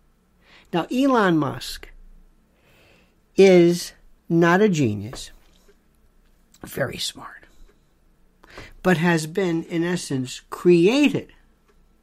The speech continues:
out of thin air, like Gates was, Zuckerberg, and others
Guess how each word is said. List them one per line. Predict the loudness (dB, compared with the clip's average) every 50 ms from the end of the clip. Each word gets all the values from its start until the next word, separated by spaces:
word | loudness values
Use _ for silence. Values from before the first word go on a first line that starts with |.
| _ _ _ _ _ _ _ _ _ _ _ _ _ _ 0
out | 0 2 2 0
of | -2 -6
thin | -10 -16 -16 -16 -14 -8 -4 0 2 2 2
air, | 2 0 -6 -10 -18 -20 _ _ _ _ _ _ _ _ _ _ _ _ _ _ _ _ -20 -20 -20 -20 -20 -18 _
like | -6 -4 -2 2 2 0 0 -2 -10 -20 -20 -20 -20 -20 -20 -20 _ -16 -14 -8
Gates | -2 2 2 2 2 0 -4 -10 -10
was, | -8 -6 -6 -6 -6 -8 -8 -8 -8 -8 -10 -10 -14 -18 -20 _ _ _ _ _ _ _ _ _ _ _ _ _ _ _ _ _ _ _ _ _ _ _ _ _ -12
Zuckerberg, | -2 0 0 0 0 -2 -2 -2 -4 -4 -4 -4 -6 -8 -8 -10 -12 -12 -14 -16
and | -16 -16 -16 _
others | -2 0 0 2 2 0 0 -2 -4 -8 -10 -12 -14 -16